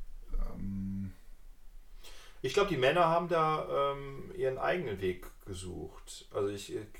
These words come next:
Speaker 2: natürlich, klar, es gibt die, einmal diese, äh, dass ich, äh, Kunst mache, um,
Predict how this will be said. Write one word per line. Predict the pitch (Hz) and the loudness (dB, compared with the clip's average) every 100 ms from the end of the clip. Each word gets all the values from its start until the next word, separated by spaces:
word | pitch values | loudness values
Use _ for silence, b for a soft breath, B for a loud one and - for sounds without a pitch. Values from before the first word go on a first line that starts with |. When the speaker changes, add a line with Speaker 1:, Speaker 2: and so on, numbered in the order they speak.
| - | -8
Speaker 2:
natürlich, | - - - - | -6 -2 -2 2
klar, | - - | 4 4
es | - | 4
gibt | - - | -2 -6
die, | 101 101 | -6 -4
einmal | - 95 92 | -2 0 -2
diese, | 90 90 87 87 | -2 -2 -2 -2
äh, | - - - - | -2 -2 -2 -2
dass | 92 - | -2 -4
ich, | - - 107 | -6 -6 -4
äh, | 101 | -4
Kunst | - 104 101 - | -2 -4 -4 0
mache, | 101 98 107 | 0 2 0
um, | 98 95 92 | 0 0 -2